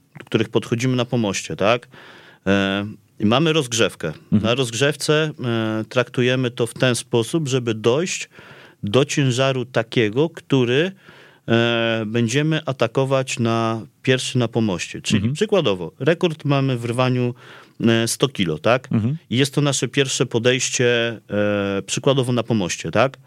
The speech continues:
Speaker 1: I jest to ciężar taki, który wiemy, że jesteśmy w stanie zaliczyć, żeby nie zepsuć próby.
Speaker 2: Mhm.
Speaker 1: Zaliczamy nasze sto kilo, e, i na przykład wtedy, bo mam trzy próby,
Speaker 2: Mhm.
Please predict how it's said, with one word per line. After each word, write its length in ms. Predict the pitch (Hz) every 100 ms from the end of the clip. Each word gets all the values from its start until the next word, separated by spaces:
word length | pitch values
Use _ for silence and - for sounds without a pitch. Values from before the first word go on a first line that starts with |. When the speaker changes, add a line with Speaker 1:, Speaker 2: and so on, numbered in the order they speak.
| - - - - _ _ _ -
Speaker 1:
I 60 |
jest 200 | 131 147
to 100 | 160
ciężar 400 | 139 147 135 143
taki, 300 | 135 139 143
który 340 | 131 - 127 120
wiemy, 340 | 127 139 143
że 400 | 117 123 117 117 110
jesteśmy 420 | 113 - 120 123
w 60 | -
stanie 300 | 127 123 110
zaliczyć, 520 | 110 104 92 185 -
żeby 300 | 123 139 160
nie 120 | 127
zepsuć 380 | 104 95 196 -
próby. 400 | 139 110 85 80 -
Speaker 2:
Mhm. 220 | 110 110 147 -
Speaker 1:
Zaliczamy 540 | 110 180 185 180 165
nasze 280 | 156 139 127
sto 200 | - 117
kilo, 440 | - 101 113 180 190 - - 120
e, 520 | 107 107 107 107 113 113 -
i 260 | 202 226 -
na 120 | 143
przykład 460 | - 147 156 143 -
wtedy, 340 | - - 139 139
bo 120 | 135
mam 280 | 143 147 139
trzy 200 | - 123
próby, 320 | 113 85 82 - -
Speaker 2:
Mhm. 220 | 101